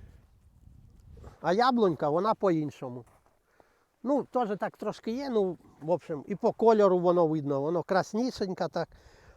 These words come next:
А це таке більш... Більш зеленіше. Тобто ось ми посадили, рік воно росло в нас, ну, от сезона, і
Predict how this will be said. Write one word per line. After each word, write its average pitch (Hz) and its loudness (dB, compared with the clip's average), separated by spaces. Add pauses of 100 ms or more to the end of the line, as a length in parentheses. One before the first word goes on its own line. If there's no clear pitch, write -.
(180)
А 180 4
це 240 2
таке 180 -2
більш... 156 -6 (920)
Більш 156 -4
зеленіше. 143 0
Тобто 175 -2
ось 170 -2
ми 185 0
посадили, 214 2 (1000)
рік 190 -2
воно 185 -2
росло 226 -4
в 269 -4
нас, 226 -6 (1400)
ну, 269 2
от 185 0
сезона, 147 -2
і 254 -2